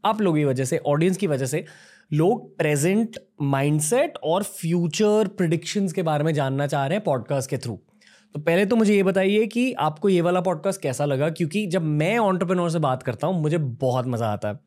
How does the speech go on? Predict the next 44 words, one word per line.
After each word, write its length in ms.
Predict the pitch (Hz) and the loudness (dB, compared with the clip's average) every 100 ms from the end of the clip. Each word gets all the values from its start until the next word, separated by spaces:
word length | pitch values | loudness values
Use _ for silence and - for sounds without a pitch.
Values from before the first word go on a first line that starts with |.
| _ _ _ - | _ _ _ -6
जो 160 | 147 220 | 0 2
हमने 220 | 233 254 | 2 0
कन्वर्सेशन 520 | 170 175 190 214 220 | 0 0 2 2 2
के 100 | 226 | 2
दौरान 440 | 170 147 147 165 185 | 2 2 2 2 0
कहा 240 | 180 196 | 0 0
कि 500 | 202 226 233 220 - _ _ _ - | -2 -2 -2 -4 -10 _ _ _ -2
एंटरप्रेन्योर्स 580 | 156 160 180 202 214 214 | 0 0 0 0 0 2
ना 100 | 247 | 0
बहुत 280 | 202 160 208 | 0 0 0
मेंटल 400 | 190 147 147 185 | 2 0 0 0
ट्रॉमा 340 | 175 143 143 | 0 0 0
से 100 | 151 | 0
गुजरते 400 | 143 127 117 104 | 0 -2 -2 -4
हैं, 100 | 107 - _ - | -10 -10 _ -6
और 80 | 147 | -4
उस 120 | 175 | 0
मेंटल 400 | 165 151 156 214 | 0 0 0 -2
ट्रॉमा 400 | 196 175 147 170 | -2 -2 -2 -2
की 120 | 180 | -4
वजह 220 | 170 151 151 | -2 -2 -4
से 180 | 185 | -4
कैरेक्टर 540 | 214 151 139 151 185 175 | -4 -2 -2 -4 -2 0
बिल्डिंग 380 | 143 139 143 127 | 0 -2 -2 -4
हो 100 | 117 | -4
जाती 340 | 117 110 98 | -6 -6 -8
है। 280 | 85 - _ - _ _ _ 135 | -10 -12 _ -20 _ _ _ -2
एंटरप्रेन्योर्स 580 | 147 151 180 185 196 185 | 0 0 0 0 0 -2
को 100 | - | -2
उस 200 | 202 - | -2 -4
कैरेक्टर 680 | - 226 196 240 226 269 240 | -4 -2 0 0 0 0 2
बिल्डिंग 580 | 180 196 202 220 254 | 2 4 4 4 2
करने 320 | 233 196 208 196 | 2 2 2 2
के 100 | 190 | 0
लिए 200 | 208 262 | -2 -4
बहुत 760 | 151 135 156 156 151 160 165 | -6 -2 0 2 2 2 2
हिम्मत 300 | 160 147 139 | 0 0 -2
की 100 | 160 | -4
ज़रूरत 460 | 143 135 135 139 143 | -2 -2 0 0 0
लगती 280 | 135 135 190 | -2 -2 0
है, 80 | |
and 100 | 220 | 0
that's 240 | 156 151 151 | 0 -2 -2
why 220 | 160 | -2